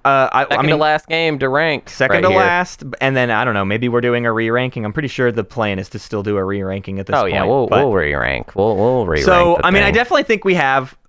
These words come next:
Speaker 1: th-, this, this curse with this game, uh, which was s-, similar last week, which is to say, I know you like this game more than Ico, and I know I like Ico more than this game. So whatever.
Speaker 2: Yeah.
Speaker 1: We'll just,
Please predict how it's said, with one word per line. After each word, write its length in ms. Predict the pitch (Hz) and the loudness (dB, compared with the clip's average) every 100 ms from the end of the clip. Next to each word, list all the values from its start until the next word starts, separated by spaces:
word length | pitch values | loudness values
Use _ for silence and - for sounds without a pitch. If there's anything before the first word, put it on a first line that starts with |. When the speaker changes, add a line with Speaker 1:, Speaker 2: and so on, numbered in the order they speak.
| _ | _
Speaker 1:
th-, 140 | - - | -6 -2
this, 360 | 127 127 - _ | 0 -2 -4 _
this 160 | 123 - | -10 -10
curse 480 | - 143 139 - - | -2 0 0 -2 -4
with 160 | 131 | -2
this 240 | 127 107 - | -2 -4 -6
game, 400 | 87 85 90 - _ - | -8 -6 -10 -14 _ -2
uh, 240 | 113 101 | 0 2
which 180 | 92 120 | 0 -2
was 220 | 120 107 - - | -4 -6 -10 -20
s-, 220 | - - | -20 -4
similar 320 | 156 170 135 | -2 0 0
last 320 | 135 175 - | 0 0 -6
week, 240 | 101 87 - | -8 -8 -8
which 180 | 110 110 | -8 -8
is 100 | 104 | -10
to 80 | 104 | -6
say, 420 | - 104 98 95 _ _ _ _ | 0 0 0 -4 _ _ _ _
I 60 | 120 | -4
know 220 | 123 170 | 0 2
you 160 | 160 143 | 0 0
like 180 | 127 | 0
this 160 | - 127 | -2 -6
game 220 | 127 117 | -4 -4
more 160 | 113 113 | -2 -2
than 120 | 107 | -2
Ico, 380 | 113 107 95 90 | -4 -2 -4 -4
and 100 | 95 | -4
I 60 | |
know 140 | 104 101 - | -2 -2 -2
I 100 | 110 | 0
like 220 | 104 101 | 0 -4
Ico 320 | 104 101 98 | -8 -6 -4
more 160 | 95 92 | -4 -6
than 160 | 87 | -8
this 200 | 82 - | -10 -12
game. 300 | - 78 78 - | -14 -14 -14 -6
So 140 | 117 | -2
whatever. 580 | 101 151 139 90 90 98 | 0 2 2 0 -2 -4
Speaker 2:
Yeah. 40 | - | -2
Speaker 1:
We'll 140 | 123 | 0
just, 280 | 123 117 | 0 -2